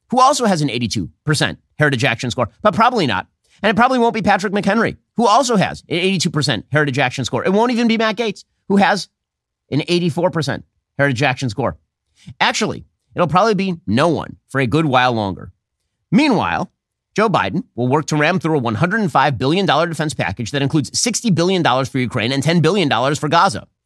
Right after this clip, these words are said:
All it will take is peeling off a few Republicans to vote with the Democrats. Again, now, you know who could have helped stop that? Who could have proposed, say, a single issue spending bill on foreign policy? A Speaker of the House. But we don't have one.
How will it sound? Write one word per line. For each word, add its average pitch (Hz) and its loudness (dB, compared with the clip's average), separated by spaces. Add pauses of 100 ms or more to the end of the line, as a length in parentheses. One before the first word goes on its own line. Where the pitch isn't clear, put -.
(400)
All 165 2
it - -2
will 196 0
take 165 0
is 143 0
peeling 127 -2
off 117 -2
a 113 -8
few 127 -8
Republicans 160 0
to 131 -6
vote 90 -8
with 110 -6
the 165 -2
Democrats. 160 -2 (280)
Again, 180 0 (180)
now, 175 -2 (300)
you 165 2
know 269 2
who 254 -2
could 185 0
have 127 -4
helped - -8
stop - -4
that? - -4 (680)
Who 285 0
could 302 0
have 214 -4
proposed, 208 0
say, 117 -2 (140)
a 113 -10
single 208 -2
issue 180 -4
spending 208 -2
bill 95 -8 (240)
on 135 0
foreign 180 0
policy? 165 0 (680)
A 139 -2
Speaker 160 0 (100)
of 113 -4
the 180 2
House. 254 -2 (880)
But 73 -8
we 110 -4
don't 131 2
have 233 2
one. 90 -10